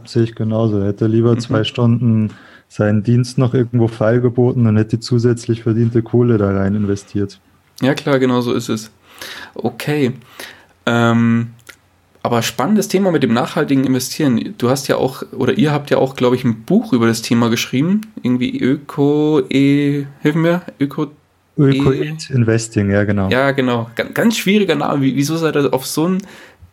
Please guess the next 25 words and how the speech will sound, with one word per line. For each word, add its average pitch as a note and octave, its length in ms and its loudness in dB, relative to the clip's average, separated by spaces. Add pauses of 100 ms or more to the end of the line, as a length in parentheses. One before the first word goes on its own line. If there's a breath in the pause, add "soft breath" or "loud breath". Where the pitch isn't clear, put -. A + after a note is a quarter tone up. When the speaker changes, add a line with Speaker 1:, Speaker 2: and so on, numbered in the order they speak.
(520)
Speaker 2:
Namen B2 400 0
gekommen, C#3+ 440 -2
sag A#2 160 2
ich A#2+ 120 -4
mal? A#2+ 160 -4 (580 loud breath)
Speaker 1:
Ähm, A#2 520 2
also C3 320 2 (720)
bei B2+ 100 2
mir D3 140 4
ist F#3 100 2
immer E3 160 4
so, D3+ 160 4
ich, - 420 -4
ähm, C3 380 -2
der B2 120 -2
Buchtitel D3+ 560 0
ist C3+ 140 0
für C3+ 120 0
mich, C3 440 0
ähm, A#2+ 680 -4 (420)
wichtig. D3+ 1120 0
Wenn B2 160 4
ich B2 140 0
den B2 280 2
wähle, C3+ 680 2